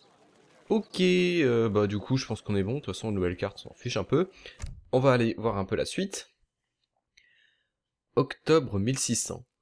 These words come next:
Je regarde le soleil se lever sur la, le village de Sekigahara, et je me demande ce que ce matin nous apportera.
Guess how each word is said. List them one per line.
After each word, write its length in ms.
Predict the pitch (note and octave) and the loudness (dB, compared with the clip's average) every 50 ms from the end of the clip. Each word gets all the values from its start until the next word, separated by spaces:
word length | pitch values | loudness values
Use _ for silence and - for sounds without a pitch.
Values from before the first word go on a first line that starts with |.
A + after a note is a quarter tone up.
| _ _ _ _ _ - | _ _ _ _ _ -10
Je 160 | - G#2+ G2+ | -6 -2 0
regarde 380 | E2 G#2+ A2+ A#2 D3+ D#3 C#3+ B2 | 0 2 2 2 2 2 2 0
le 60 | G#2+ | -4
soleil 300 | - - A#2 A2+ C3 C3 | -2 0 2 2 2 2
se 140 | C3 - A2 | 2 0 0
lever 260 | G2+ G2 F#2+ A#2+ C3 | 0 0 0 0 -2
sur 160 | C3 - G#2 | -2 -4 -4
la, 140 | F#2 G2 F#2+ F#2 G2 - - | -4 -4 -4 -4 -8 -12 -8
le 140 | - G2+ G2 | -6 -4 -4
village 360 | F#2 G2+ G2 A#2+ B2+ C3 B2+ | -2 0 2 4 4 2 2
de 120 | - G#2 | -2 -4
Sekigahara, 920 | G2+ - - B2+ A2+ - - B2+ B2 A2+ G#2+ G2+ F2+ F2+ F#2 A2+ D3 - _ _ - - - - - _ _ _ _ _ _ - - | -4 -4 -4 -4 -4 -4 -2 0 2 2 4 2 2 0 -2 -2 -4 -8 _ _ -20 -20 -20 -20 -20 _ _ _ _ _ _ -2 0
et 100 | C#3 C#3+ | 0 2
je 100 | C3 B2 | 2 2
me 120 | A2 G#2 G2+ | 2 2 2
demande 420 | G2 G#2 A#2 C3+ D3 C#3+ C#3 - - | 2 0 0 0 -2 -2 -4 -8 -8
ce 160 | - - - | -8 -8 -4
que 140 | A2 - A2 | -2 -2 -2
ce 120 | - - | -2 -2
matin 280 | G2+ G2 G#2+ - - C#3+ | -2 -2 -2 -2 -2 -4
nous 160 | B2+ G2+ G#2 | -2 -2 -2
apportera. 540 | A2+ - B2+ - - - G2+ - - A#2 | -4 -4 -4 -6 -6 -6 -6 -6 -8 -10